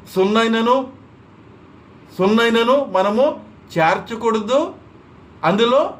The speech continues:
తీయకూడదు. కానీ ఈ యొక్క నేటి సేవకులు ఏం చేస్తున్నారంటే,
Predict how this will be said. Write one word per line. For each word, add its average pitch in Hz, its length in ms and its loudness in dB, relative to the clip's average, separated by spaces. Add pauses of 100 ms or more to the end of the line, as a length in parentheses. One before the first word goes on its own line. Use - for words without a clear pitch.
(340)
తీయకూడదు. 202 720 0 (1000)
కానీ 180 220 0
ఈ 185 140 -2
యొక్క 185 200 2
నేటి 180 640 2 (240)
సేవకులు 220 440 2
ఏం 196 160 0
చేస్తున్నారంటే, 170 1000 0